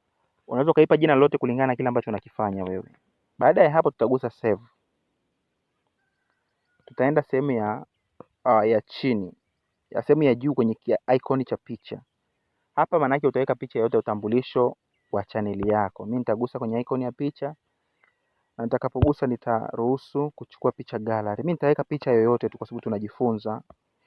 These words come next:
Nitaweka picha yoyote kwa sababu tunajifunza.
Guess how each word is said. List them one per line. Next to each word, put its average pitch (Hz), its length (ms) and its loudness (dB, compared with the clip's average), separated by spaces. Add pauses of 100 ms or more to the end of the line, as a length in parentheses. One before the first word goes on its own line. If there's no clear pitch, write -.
(500)
Nitaweka 127 840 0 (200)
picha 131 260 -8
yoyote 107 460 -2
kwa 113 100 -16
sababu 107 240 -8
tunajifunza. 98 840 -16